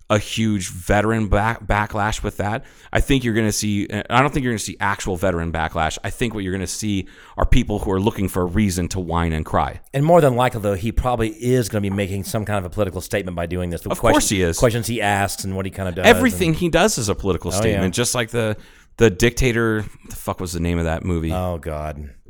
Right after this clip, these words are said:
Speaker 1: Well, 'cause he went on this,
Speaker 2: Yeah.
Speaker 1: there was this whole monologue that he went on, and he
Speaker 2: And
Speaker 1: goes,
Speaker 2: I
Speaker 1: and
Speaker 2: never saw that movie.
Speaker 1: it, I did, I did, just because I heard, I watched the monologue, and he goes, "Imagine if you only one percent of the pe-, or only five percent of the people in a country owned all the wealth.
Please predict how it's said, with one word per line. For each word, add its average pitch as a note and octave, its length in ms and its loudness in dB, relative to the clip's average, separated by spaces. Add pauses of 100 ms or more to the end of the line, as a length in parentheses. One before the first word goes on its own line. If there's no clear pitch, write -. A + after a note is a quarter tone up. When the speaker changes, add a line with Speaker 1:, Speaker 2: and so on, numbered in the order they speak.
(160)
Speaker 1:
Well, D#3+ 260 8
'cause E3 180 2
he F3 80 4
went E3+ 180 2
on E3 140 4
this, C#3+ 160 2
Speaker 2:
Yeah. F#2+ 120 0
Speaker 1:
there C#3 100 4
was C3+ 100 2
this C3+ 120 -2
whole D3 200 0
monologue A#2+ 580 2
that G#2 120 -2
he G#2+ 80 0
went G#2 220 -2
on, G#2+ 140 0
and G#2+ 100 -2
he G#2+ 40 -4
Speaker 2:
And A2+ 100 0
Speaker 1:
goes, A2 80 4
Speaker 2:
I - 20 4
Speaker 1:
and - 80 4
Speaker 2:
never G3 160 4
saw E3 260 2
that D#3+ 120 0
movie. D3+ 180 2 (100)
Speaker 1:
it, D#2 80 -4
I B2+ 120 4
did, C#3+ 400 4
I C3+ 140 8
did, B2 240 2
just A2+ 160 -4
because A#2+ 280 0
I G#2+ 100 4
heard, A2 180 2
I G2+ 140 4
watched G2 400 0
the F2+ 60 -4
monologue, F2+ 520 0
and F2 80 -6
he F2+ 60 -6
goes, F#2 220 -2 (320)
"Imagine C#3 580 2 (280)
if C3+ 220 0
you A2+ 420 2
only B2 340 2
one A2+ 260 0
percent A2+ 500 -2
of F#2+ 100 -6
the G2+ 100 -4
pe-, G#2 320 -4
or A2 180 2
only B2 220 4
five B2 260 -4
percent A2+ 340 -4
of G2+ 60 -10
the G2+ 80 -4
people G#2 340 -6
in G2 80 -2
a F#2+ 60 -4
country G2+ 440 -4
owned A2 220 4
all G2 160 4
the F#2 100 -4
wealth. F2+ 400 0